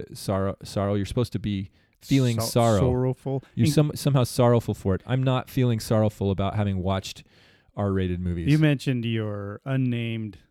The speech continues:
Speaker 2: French-speaking mission. I went to an unnamed country where they speak French and also a version of English.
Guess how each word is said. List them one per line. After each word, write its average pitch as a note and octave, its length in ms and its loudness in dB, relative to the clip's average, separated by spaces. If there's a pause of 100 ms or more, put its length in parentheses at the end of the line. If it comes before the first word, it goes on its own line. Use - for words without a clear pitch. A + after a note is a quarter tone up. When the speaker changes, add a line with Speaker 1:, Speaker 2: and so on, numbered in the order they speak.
(840)
Speaker 2:
French-speaking A2 920 -6 (640)
mission. G#2 640 -8 (280)
I B2 120 -2
went D3 200 0
to C3+ 160 0
an A#2+ 180 -4 (420)
unnamed B2+ 800 -2 (1200)
country A#2+ 420 -4
where G#2 180 -6
they G#2 180 -8
speak - 400 -10
French A2+ 520 -6
and A2+ 240 -8
also A2 600 -8 (340)
a B2 80 -4
version A#2 500 0
of A2 120 -6
English. A#2 600 -6